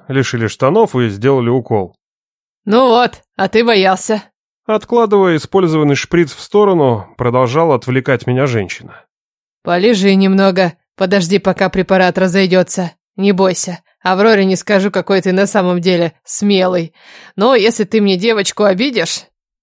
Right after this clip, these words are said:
Speaker 1: «Не обиву», испугался я. Женщина вызывала оторопь и восхищение одновременно.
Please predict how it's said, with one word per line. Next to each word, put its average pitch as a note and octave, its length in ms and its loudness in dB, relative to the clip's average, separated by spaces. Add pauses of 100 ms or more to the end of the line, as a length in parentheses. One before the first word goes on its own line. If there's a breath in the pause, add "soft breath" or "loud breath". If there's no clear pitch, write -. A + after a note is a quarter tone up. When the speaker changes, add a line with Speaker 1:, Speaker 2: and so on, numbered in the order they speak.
(260)
Speaker 1:
«Не C#3+ 160 0
обиву», D3+ 720 0 (400)
испугался A2+ 580 -6
я. G#2 280 -6 (680 soft breath)
Женщина F3+ 600 2
вызывала D3 640 2
оторопь E3+ 580 0
и C#3 140 -2
восхищение D3+ 720 -2
одновременно. B2+ 720 -2